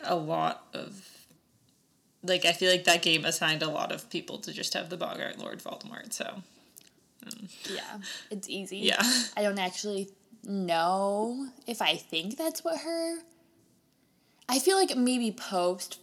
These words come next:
Speaker 2: four,
Speaker 1: Yeah.
Speaker 2: like, even though she didn't see him come back, but, like, having him, like, kill one of her friends, because I think I talked about this in, like, the Triwizard Tournament part, but, like, I guess her and Cedric actually got, like,
Speaker 1: Yeah.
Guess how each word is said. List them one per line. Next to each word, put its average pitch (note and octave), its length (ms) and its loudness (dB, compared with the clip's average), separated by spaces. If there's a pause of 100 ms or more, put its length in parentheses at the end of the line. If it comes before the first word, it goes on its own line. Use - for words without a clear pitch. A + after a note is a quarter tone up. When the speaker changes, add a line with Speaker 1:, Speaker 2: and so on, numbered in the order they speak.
Speaker 2:
four, F3 720 -2 (920)
Speaker 1:
Yeah. G#3 360 4 (120)
Speaker 2:
like, F#3+ 520 0
even A#3+ 260 4
though A3+ 120 4
she A3+ 180 4
didn't F#3 200 -2
see G#3 120 -4
him F#3 180 -4
come G3 200 -4
back, F#3+ 360 0
but, F#3+ 80 -2
like, G3 160 -6
having F3+ 380 -4
him, F3 160 -6
like, E3+ 160 -8
kill F3 280 -6
one E3+ 140 -6
of F3+ 80 -10
her F3+ 120 -4
friends, E3+ 480 -4
because F#3 520 -2 (280)
I G3+ 120 4
think G3+ 160 -6
I G#3+ 100 -4
talked F#3 220 -6
about E3+ 200 -4
this F#3 180 -8
in, F3 140 -6
like, E3+ 180 -6
the F3 80 -4
Triwizard F3 500 -6
Tournament F3 360 -10
part, G3+ 280 -2 (280)
but, - 80 -2
like, G3+ 180 6
I F#3+ 160 4
guess A3 320 0
her A#3+ 100 -4
and C#4+ 140 -2
Cedric G3+ 280 -4
actually F#3 500 -6
got, D#3+ 280 -8
like, - 340 -12 (100)
Speaker 1:
Yeah. F3+ 320 2